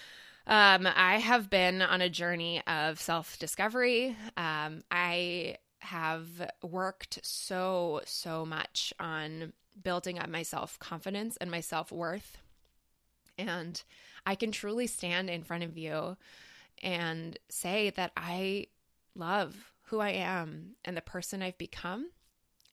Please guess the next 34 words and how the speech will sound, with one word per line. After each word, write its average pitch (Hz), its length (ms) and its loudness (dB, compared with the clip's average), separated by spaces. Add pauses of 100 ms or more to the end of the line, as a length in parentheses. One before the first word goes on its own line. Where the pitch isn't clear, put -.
and 175 140 -8
the 170 60 -8
strength 175 400 -6
I 160 80 -4
have 160 200 -4
inside 165 340 -8
of - 120 -14
me. - 280 -12 (720)
Um, 170 460 -4 (440)
it's - 160 -6
taken 190 460 -4
work, 190 400 2
<laughs> - 20 -4
you 196 200 2
guys. 220 440 8
It's 202 240 2
taken 240 380 -4
work, 196 380 0 (380)
and 185 400 0
showing 214 400 -2
up 202 140 -2
every 196 240 -4
day 175 420 -4
and 170 300 -8
coaching 202 380 -6
has 185 160 -6
been 180 200 -6
such 208 180 -10
a 214 60 -4
big 185 280 -8
part 202 240 -4
of 208 140 -6
that 170 220 -2
because 170 440 -8